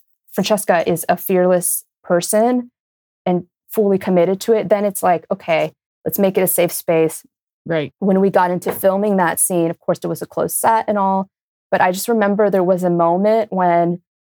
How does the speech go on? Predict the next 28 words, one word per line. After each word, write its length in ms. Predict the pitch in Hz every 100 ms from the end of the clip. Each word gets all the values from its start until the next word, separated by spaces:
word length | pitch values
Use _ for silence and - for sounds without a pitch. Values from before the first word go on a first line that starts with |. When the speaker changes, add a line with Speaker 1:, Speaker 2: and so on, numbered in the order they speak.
| _
Speaker 1:
we 80 | 214
just 160 | 220 -
played 200 | 269 233
it 40 |
like 200 | 190 185
a 20 |
long 260 | 175 170 175
take. 380 | - 165 214 - _ _
Like, 140 | 185 202
we 80 |
didn't 200 | 214 208
Speaker 2:
Yeah. 80 | 185
Speaker 1:
really 180 | 185 175
cu-, 100 | - - _ _ -
cut 320 | - 160 - _ _ -
around. 460 | 175 156 165 220
We're 100 | 202
just 200 | 180 180
like, 120 | 180 202
"Let's 120 | 196
just 180 | 262 -
play 140 | 208
it 60 | 185
in 120 | 165
real 220 | 160 180
time." 400 | - - - 190 - _ _ _ -
Speaker 2:
Right. 280 | 180 156 - _ -
Speaker 1:
And 560 | 202 190 185 180 180